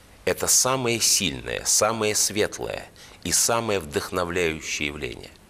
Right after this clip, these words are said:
Тогда мы не потеряем шкалу ценностей.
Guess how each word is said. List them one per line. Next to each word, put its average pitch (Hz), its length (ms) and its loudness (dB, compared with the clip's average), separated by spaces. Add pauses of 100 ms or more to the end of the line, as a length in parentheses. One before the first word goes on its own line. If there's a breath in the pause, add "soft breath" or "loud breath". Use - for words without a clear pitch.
(920 loud breath)
Тогда 101 320 2
мы 120 120 4
не 123 140 2
потеряем 120 640 0
шкалу 104 460 0
ценностей. - 840 -4